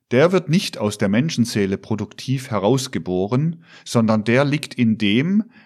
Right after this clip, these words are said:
was wir vererbt erhalten haben, der liegt in dem, was wir vorfinden.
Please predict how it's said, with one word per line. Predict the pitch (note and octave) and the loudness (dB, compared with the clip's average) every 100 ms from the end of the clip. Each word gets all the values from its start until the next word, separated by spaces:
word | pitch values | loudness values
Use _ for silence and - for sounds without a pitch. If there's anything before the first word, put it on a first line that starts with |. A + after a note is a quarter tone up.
| _ | _
was | G#2+ B2+ - | 0 0 -2
wir | C#3+ D#3 | -4 -2
vererbt | - A#2+ G#2+ C#3+ C#3+ - | -2 -2 0 0 -2 -8
erhalten | A2+ G#2 C3 C#3 G#2+ G2 | -4 0 0 0 -6 -6
haben, | F2 E2 A2+ A#2+ B2+ B2+ _ _ - | -4 -4 0 -2 -2 -8 _ _ 0
der | A2+ | 2
liegt | C3 C3 | 2 0
in | C#3+ B2 | 0 2
dem, | A2+ A#2 D3 F3 F#3 - _ _ _ _ | 4 4 2 -2 -6 -12 _ _ _ _
was | G#2 - | -6 -2
wir | A2+ | -4
vorfinden. | G2+ - G#2 G2+ F2 D2 C#2+ C2+ | -4 -2 -2 -2 -8 -8 -12 -14